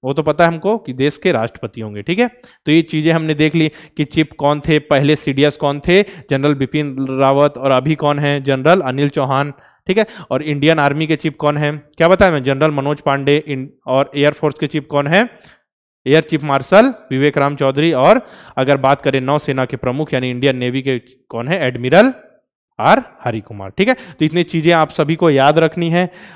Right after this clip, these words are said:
अब देखिए, इससे रिलेटेड, इससे ज्यादा क्वेश्चन कुछ भी नहीं आएगा। इतना एक वीडियो को अच्छे से लिखिए, कॉपी में नोट कीजिए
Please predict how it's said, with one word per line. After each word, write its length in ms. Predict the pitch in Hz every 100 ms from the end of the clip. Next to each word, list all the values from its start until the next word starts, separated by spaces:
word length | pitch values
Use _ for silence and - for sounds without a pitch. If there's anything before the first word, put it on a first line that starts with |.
| -
अब 120 | 143
देखिए, 240 | 156 165
इससे 280 | 143 - 185
रिलेटेड, 340 | 165 156 175 175
इससे 360 | 165 - 220
ज्यादा 260 | 196 160 180
क्वेश्चन 300 | 170 - 180
कुछ 220 | - 131
भी 160 | 127 160
नहीं 100 | 147
आएगा। 200 | 135 135
इतना 220 | 131 156
एक 180 | 151 151
वीडियो 260 | 143 147
को 80 | 147
अच्छे 240 | 135 -
से 120 | 151 143
लिखिए, 260 | 135 156
कॉपी 360 | - 131 127 143
में 140 | 147
नोट 300 | 135 135 139
कीजिए 280 | 147 147 208